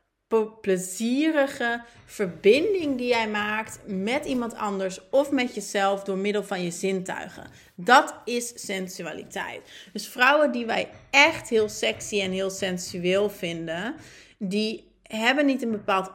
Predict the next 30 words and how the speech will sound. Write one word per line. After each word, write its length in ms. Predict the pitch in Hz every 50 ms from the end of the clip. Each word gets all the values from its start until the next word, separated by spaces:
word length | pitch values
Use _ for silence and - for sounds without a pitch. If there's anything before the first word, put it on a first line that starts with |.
| -
uiterlijk, 680 | - 214 233 262 302 339 - - 190 175 175 190 202 -
maar 100 | 214 208
die 100 | 214 226
hebben 220 | 233 262 254 233
een 60 | 226 220
bepaalde 480 | - 233 220 214 214 202 202 202 -
uitstraling, 1600 | - 214 202 196 196 196 - - - - _ _ - 202 196 202 208 214 220 233 254 285 285 254 196 170 - - - - 110 - - -
hè. 240 | - 220 247 277 277
Ze 160 | 277 - -
is 180 | 233 226 -
verliefd 600 | - - 220 208 208 202 214 254 285 311 311 -
op 100 | 277 -
zichzelf, 840 | - - 202 180 - - - - 190 185 185 180 185 185 190 190 -
ze 100 | - -
zit 200 | - 208 202 196
lekker 380 | 202 220 247 269 269 - -
in 160 | - 240 226 208
de 60 | 202
vel, 540 | - - - 196 175 170 170 175 180 180 180 - - - -
ze 120 | - - 208
houdt 420 | 190 190 202 208 247 269 294 294
van 200 | - - 262 240
het 160 | 226 208 -
leven, 560 | 190 180 185 190 185 185 185 190 180 175 180 175
ze 140 | - 196
maakt 240 | 190 190 196 202 202
makkelijk 460 | 208 208 226 262 262 - 269 254 262
contact 420 | - 240 226 220 - 233 208 208 -
met 220 | 202 190 190 -
anderen 720 | - 180 185 185 185 185 185 180 175 170 175 185 180 180